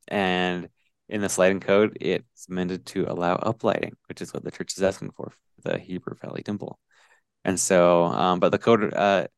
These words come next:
I, I read that it requires that lights, um, not shine directly into the night sky, but have to be captured by the building.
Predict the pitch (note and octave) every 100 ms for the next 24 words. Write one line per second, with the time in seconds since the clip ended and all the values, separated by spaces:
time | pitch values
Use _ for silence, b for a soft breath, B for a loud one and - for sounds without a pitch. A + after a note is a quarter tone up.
0 | _ _ _ G2 F#2+ F2+ F2 - F#2+ F#2
1 | F#2+ F#2+ F2+ F2 - E2 - G#2 G2+ -
2 | - - F#2+ G2+ - A#2 _ F2+ F2 F2+
3 | F#2+ D2 - G2 F#2 F2+ F#2 A2+ A#2 A#2
4 | - b b _ _ A2+ A#2 A#2 A2 A2+
5 | A2 - - A2 A#2 A#2 - F#2 - -
6 | F2+ - - E2+ - G2 - G2+ F#2+ F#2+
7 | F#2+ F2+ F#2+